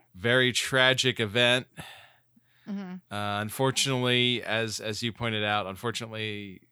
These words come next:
Speaker 1: um, but as you pointed out in our last recording,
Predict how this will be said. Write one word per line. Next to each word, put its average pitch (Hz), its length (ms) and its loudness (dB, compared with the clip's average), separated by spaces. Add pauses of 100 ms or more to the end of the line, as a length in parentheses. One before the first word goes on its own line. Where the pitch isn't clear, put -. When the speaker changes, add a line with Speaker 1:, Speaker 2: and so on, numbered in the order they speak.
(120)
Speaker 1:
um, 92 600 -10 (1120)
but 101 220 -8
as 104 200 -2
you 117 60 -4
pointed 107 300 -6
out 92 240 -2
in 90 140 -12
our 80 160 -6
last 104 400 0
recording, 80 480 -14